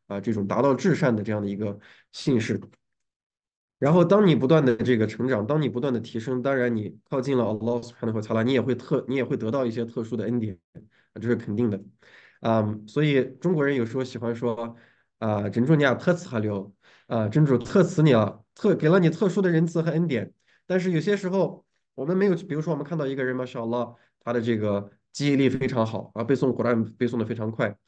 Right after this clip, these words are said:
或者是 Allah subhanahu wa ta'ala 给了他非常健康的、强健的身体，他夜间礼，两个小时的礼拜、三个小时的礼拜不觉得累，他能够站得住。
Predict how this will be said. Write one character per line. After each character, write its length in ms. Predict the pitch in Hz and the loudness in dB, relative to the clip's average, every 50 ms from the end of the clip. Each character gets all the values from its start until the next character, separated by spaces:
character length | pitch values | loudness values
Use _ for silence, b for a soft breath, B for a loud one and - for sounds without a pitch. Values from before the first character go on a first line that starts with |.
| b b b b b - | b b b b b 0
或 100 | 160 147 | 2 4
者 140 | 131 123 | 4 4
是 380 | 123 127 147 131 120 107 - - | 2 4 4 4 4 2 0 -4
Allah 240 | - 113 117 131 135 | -6 -4 -2 -2 -2
subhanahu 300 | 135 135 - - 123 120 | -4 -6 -6 -4 -4 -4
wa 40 | 117 | -2
ta'ala 120 | 131 123 | -4 -4
给 120 | 120 - 101 | -4 -4 -6
了 80 | 98 | -6
他 140 | 113 123 120 | -6 -6 -8
非 120 | - 147 143 | -6 -6 -4
常 340 | 139 135 131 135 - - - | 0 0 0 -2 -2 -6 -2
健 180 | - 165 143 127 | 0 2 2 2
康 240 | 120 - 143 139 139 | 0 0 -2 0 2
的、 280 | 123 107 98 - - _ _ _ _ _ | 0 0 0 -2 -8 _ _ _ _ _
强 260 | - - - 113 127 | -20 -10 -6 -4 0
健 160 | 156 175 - | 2 2 4
的 60 | - 120 | 4 2
身 200 | - 156 151 151 | 2 2 0 0
体， 120 | - - | 0 -2
他 140 | - 123 135 | 0 0 0
夜 160 | 139 151 135 | 2 2 0
间 240 | - 147 143 147 131 | 2 2 0 0 0
礼， 240 | 113 107 98 87 - | 0 -2 -4 -6 -8
两 180 | - 104 104 120 | -8 -6 -4 -2
个 80 | 147 160 | -2 -2
小 140 | 165 120 | -2 -2
时 80 | 117 135 | -4 -2
的 60 | 135 127 | -2 -2
礼 100 | 113 110 | -2 -2
拜、 140 | 117 127 | -2 -2
三 160 | 123 110 160 160 | -4 -2 -4 -4
个 80 | 151 135 | -4 -4
小 80 | 120 | -6
时 80 | 110 131 | -8 -6
的 60 | 127 | -6
礼 100 | 120 113 | -6 -4
拜 140 | 110 123 117 | -4 -4 -4
不 100 | 117 135 | -4 -6
觉 160 | 117 120 117 | -4 -4 -2
得 60 | 123 | -2
累， 260 | 123 131 110 - - - | -2 -2 -4 -6 -8 -12
他 80 | 110 | -8
能 100 | 110 113 | -6 -4
够 100 | 123 131 | -4 -2
站 160 | 120 160 139 123 | -2 -2 -2 -2
得 80 | 120 | -2
住。 240 | 117 151 127 110 | -2 -2 -4 -6